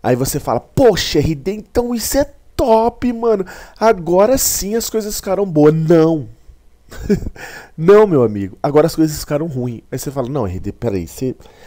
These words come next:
você tá maluco, cara? Explica aí pra nós. Como que as coisas podem ficar ruins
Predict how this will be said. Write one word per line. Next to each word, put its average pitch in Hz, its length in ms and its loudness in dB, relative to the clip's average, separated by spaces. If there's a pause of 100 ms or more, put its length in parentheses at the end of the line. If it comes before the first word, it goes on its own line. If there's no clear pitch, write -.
(240)
você - 140 -10
tá 175 140 0
maluco, 120 500 -4
cara? 87 180 -10
Explica 151 460 -6
aí 147 40 -2
pra 139 140 -4
nós. 117 220 -8
Como 156 200 -8
que - 100 -8
as 151 120 -6
coisas 139 220 -8
podem 127 260 -4
ficar 127 300 -2
ruins 127 420 -4